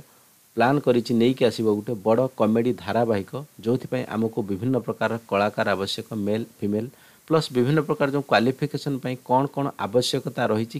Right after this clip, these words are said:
କେମିତି ଭାବରେ ଆମ ସହିତ ଆପଣ ଯୋଡ଼ି ହେଇପାରିବେ, ଡିଟେଲ୍ସ ମୋ ଭିଡ଼ିଓରେ କଥା ହେବି, ଲାଷ୍ଟ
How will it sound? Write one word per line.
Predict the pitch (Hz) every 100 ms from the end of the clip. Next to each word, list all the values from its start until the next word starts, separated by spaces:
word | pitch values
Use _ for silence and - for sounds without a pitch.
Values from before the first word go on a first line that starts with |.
| -
କେମିତି | 120 131 135
ଭାବରେ | 131 123 120 123
ଆମ | 110 117
ସହିତ | 113 117 113
ଆପଣ | 107 - 117
ଯୋଡ଼ି | 95 101 117
ହେଇପାରିବେ, | 117 113 131 151 113 110 - _ _
ଡିଟେଲ୍ସ | 139 151 143 151
ମୋ | 135
ଭିଡ଼ିଓରେ | 120 120 131
କଥା | 131 107 123
ହେବି, | 131 180
ଲାଷ୍ଟ | 113 110